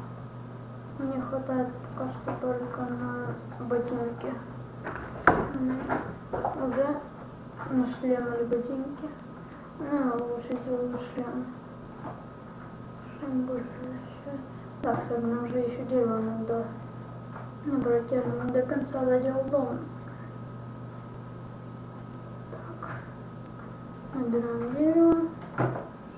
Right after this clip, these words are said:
Набираем дерево, дерево. Сколько у нас дерева? Ну, еще наберу.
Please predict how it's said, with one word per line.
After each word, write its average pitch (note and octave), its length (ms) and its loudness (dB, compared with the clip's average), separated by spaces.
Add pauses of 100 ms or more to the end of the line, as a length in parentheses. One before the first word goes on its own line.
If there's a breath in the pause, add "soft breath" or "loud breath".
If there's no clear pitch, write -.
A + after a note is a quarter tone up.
(300)
Набираем B3 500 0
дерево, C#4+ 280 6
дерево. B3+ 340 4
Сколько - 460 -4
у C#4+ 60 2
нас C#4+ 100 0
дерева? D4 340 4 (2250)
Ну, D#4 320 6
еще C4 240 -2
наберу. B3+ 480 0